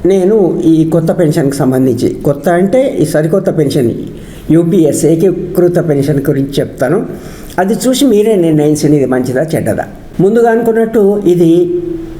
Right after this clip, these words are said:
కాంట్రిబ్యూటరీ పెన్షన్, అంటే ఏమాత్రం కాంట్రిబ్యూషన్ లేకుండా ఓల్డ్ పెన్షన్ వస్తే, ఇక్కడ నెల నెల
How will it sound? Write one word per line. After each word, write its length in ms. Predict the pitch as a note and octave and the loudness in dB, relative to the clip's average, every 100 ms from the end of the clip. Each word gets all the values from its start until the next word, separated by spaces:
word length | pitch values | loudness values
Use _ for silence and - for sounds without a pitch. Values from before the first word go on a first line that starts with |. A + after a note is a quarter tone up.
| - - - - - - - | -14 -14 -16 -16 -16 -14 -6
కాంట్రిబ్యూటరీ 720 | - E3 F3+ F#3+ F#3+ F#3 F#3+ F#3+ | 0 0 2 0 0 0 0 0
పెన్షన్, 360 | E3 - - - - - - - - - - | -2 -2 -4 -6 -10 -16 -16 -18 -18 -18 -6
అంటే 180 | D#3 E3+ | -2 0
ఏమాత్రం 760 | D3 F3+ G#3+ G#3+ G#3+ G#3+ A3+ - - - - - - - - | 2 2 2 0 0 0 0 -2 -8 -14 -14 -18 -18 -16 -4
కాంట్రిబ్యూషన్ 680 | D3+ F3+ F3 G3 G3 G3 F#3 | -2 0 0 0 2 2 2
లేకుండా 380 | F#3+ F#3+ F#3 F3 | 2 2 0 0
ఓల్డ్ 320 | B2+ E3+ F3 | 2 0 2
పెన్షన్ 320 | F3+ F3+ F3 | 2 2 0
వస్తే, 560 | F#3 - B3+ C4+ - - | 0 0 -2 -2 -10 -8
ఇక్కడ 480 | E3 F#3+ A3+ C4+ B3+ - - - - | -4 -2 0 0 -2 -6 -14 -16 -2
నెల 260 | D3 D#3+ G3 | 0 2 2
నెల 380 | G3+ G3+ A#3+ | 2 2 0